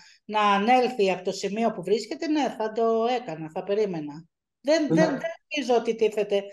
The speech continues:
Speaker 1: δεν έχω ακούσει να τίθεται μέγιστο όριο, ε, μάλλον το μικρότερο όριο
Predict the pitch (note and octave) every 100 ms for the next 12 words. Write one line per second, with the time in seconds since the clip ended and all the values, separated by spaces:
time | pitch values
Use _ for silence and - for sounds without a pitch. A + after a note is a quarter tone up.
0 | - _ - D#4+ E4+ E4+ D#4 D#4 C4 B3
1 | A3 G#3 A3 G#3+ G#3 G3+ F#3+ G#3 A#3 G3+
2 | F#3+ G3+ F#3+ F#3+ F#3 F3+ F3+ _ _ _
3 | G3+ G3+ G#3+ C#4 D#4 C#4+ - B3+ A#3 A#3
4 | D#4 D#4+ A#3+ G#3 G3+ F#3+ F#3 F3 D#3+ D#3+